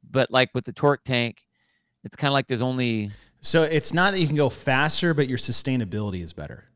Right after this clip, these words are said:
Speaker 2: Your stamina is better. So I would burn out because I'm weaker than you,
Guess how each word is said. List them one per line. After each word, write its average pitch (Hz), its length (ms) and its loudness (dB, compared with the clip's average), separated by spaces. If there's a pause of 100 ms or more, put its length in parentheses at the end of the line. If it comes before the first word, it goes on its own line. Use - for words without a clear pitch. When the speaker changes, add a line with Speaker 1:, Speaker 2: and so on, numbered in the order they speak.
(160)
Speaker 2:
Your 113 120 -6
stamina 101 480 -4
is 76 100 -14
better. - 340 -16 (100)
So 139 240 0
I 139 140 6
would 156 260 2
burn 135 260 4
out 120 360 0
because 120 280 -4
I'm 104 180 -2
weaker 104 280 -4
than 85 180 -8
you, 67 200 -12